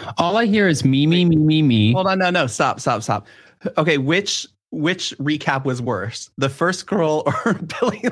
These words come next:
Speaker 2: Lee?
Speaker 1: No, I actually like the first girl because the first girl did not make it about Tom or herself. She made it about the security guard. And now Billie Lee comes on and she's like, "Well, this guy was so weird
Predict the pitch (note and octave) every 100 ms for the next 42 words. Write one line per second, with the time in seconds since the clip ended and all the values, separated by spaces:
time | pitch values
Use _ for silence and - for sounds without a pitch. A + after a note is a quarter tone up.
0 | - A3+ - - - F3+ F#3 B3+ B3+ A3+
1 | D#4 - D4+ C#4 A#3 C#4 D#4+ - A3+ G3+
2 | G#3 F3 F#3 A3 G3+ A3 A#3 B3 - C4
3 | A3 C3+ G3 G#3 G#3 G#3 G#3+ G#3+ G3 D#3
4 | - G3 G#3 F#3+ F3+ F3+ F#3 E3+ G3+ F3
5 | - C4+ C4+ A#3 G3 F3+ F3 - F3+ -
6 | C#4 A#3+ C#3+ C3+ B2+ D3 E3+ - - -
7 | G#3 A3+ G#3 A3 B3 A#3 A3 C4 A#3 G3
8 | F3+ F3 D#3+ C#3 A#2 G#2+ - - A#2 A2
9 | G2+ G2 A#2 E3+ F3 _ _ _ _ _
10 | - A2+ - A2+ G#2 B2 C3+ G#2+ G2 -
11 | - G#2 D3+ D#3 B2+ D3 E3+